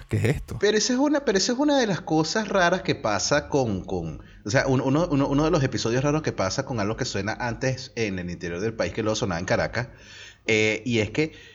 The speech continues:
Speaker 2: la ventaja que tenían ellos es que mister Bryan, si mal no recuerdo, era guaro. Guaro de esa zona. Eh, guaro, los que no saben de Venezuela, es de la zona de allá de los Andes.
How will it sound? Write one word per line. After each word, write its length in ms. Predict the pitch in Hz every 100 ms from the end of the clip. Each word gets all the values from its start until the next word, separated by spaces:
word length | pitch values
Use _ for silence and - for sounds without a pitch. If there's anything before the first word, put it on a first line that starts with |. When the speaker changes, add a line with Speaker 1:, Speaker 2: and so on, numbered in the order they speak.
| - -
Speaker 2:
la 220 | 107 107
ventaja 360 | 98 95 92 107
que 120 | 147
tenían 360 | 147 104 107 120
ellos 240 | 127 139
es 40 | 131
que 100 | 135
mister 320 | 127 - 101
Bryan, 300 | 82 85 123
si 160 | -
mal 160 | 92 80
no 80 | 87
recuerdo, 340 | 120 - 113
era 120 | 113
guaro. 440 | 107 85 101 120 76
Guaro 360 | 76 80 85 135
de 120 | 117
esa 160 | -
zona. 480 | 123 139 127 127 131
Eh, 80 | 92
guaro, 360 | 98 120 120 190
los 120 | 180
que 140 | 127
no 100 | 101
saben 200 | 98 117
de 80 | 143
Venezuela, 400 | 131 123 135 127
es 60 | 143
de 60 |
la 100 | 113
zona 380 | 113 - 107 113
de 60 | 120
allá 180 | 95 92
de 60 |
los 120 | 110
Andes. 460 | 104 101 95 117 -